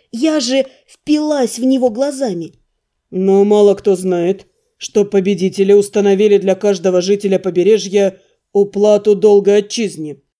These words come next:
Speaker 2: И дети, и внуки ссыльных при рождении получали и получают долг, который переходит по наследству. Любой, без исключения, кто живёт на побережье, обязан вернуть долг Отечеству.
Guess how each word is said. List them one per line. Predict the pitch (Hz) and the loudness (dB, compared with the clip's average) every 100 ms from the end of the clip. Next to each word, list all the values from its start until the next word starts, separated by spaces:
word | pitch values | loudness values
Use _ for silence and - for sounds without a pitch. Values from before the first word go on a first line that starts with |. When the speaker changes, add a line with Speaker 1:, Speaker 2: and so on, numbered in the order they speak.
| _ _ _ _ _ | _ _ _ _ _
Speaker 2:
И | 214 214 | -2 0
дети, | 190 175 170 190 196 _ _ - | 0 -2 0 -4 -4 _ _ -2
и | 214 | 0
внуки | 190 208 196 196 | 2 2 2 0
ссыльных | 185 - 196 190 185 202 - _ _ _ - | -4 -4 0 0 0 -2 -6 _ _ _ -2
при | 202 | 0
рождении | 202 196 156 175 196 190 208 | 2 0 -4 0 0 2 0
получали | 208 208 190 190 - 196 208 214 | 0 0 0 0 0 2 4 4
и | |
получают | 202 208 202 196 226 208 190 160 | 4 4 2 2 0 2 0 0
долг, | 185 185 196 - _ _ _ - | 0 0 0 -6 _ _ _ -6
который | 208 202 214 202 | -4 2 2 2
переходит | 208 208 196 - 202 202 208 | 2 2 2 2 2 2 -2
по | 202 | -2
наследству. | 202 202 220 202 - 156 143 _ _ _ _ _ | -2 0 -2 -2 -12 -16 -16 _ _ _ _ _
Любой, | 190 226 240 190 202 190 | 0 2 2 4 4 4
без | 202 226 | 2 0
исключения, | 226 202 202 - 190 190 190 | -4 -4 -2 0 0 0 -2
кто | - 202 | 0 -2
живёт | 185 208 214 | 2 2 2
на | 214 | -2
побережье, | 196 180 180 180 170 180 202 _ _ _ | -6 -2 0 0 -2 -4 -4 _ _ _
обязан | 180 185 202 202 202 | -4 0 0 2 0
вернуть | 190 220 208 208 190 156 | 2 2 2 2 2 2
долг | 196 196 190 | 2 2 2
Отечеству. | 202 220 202 175 - 160 160 | -2 0 -4 -6 -10 -12 -12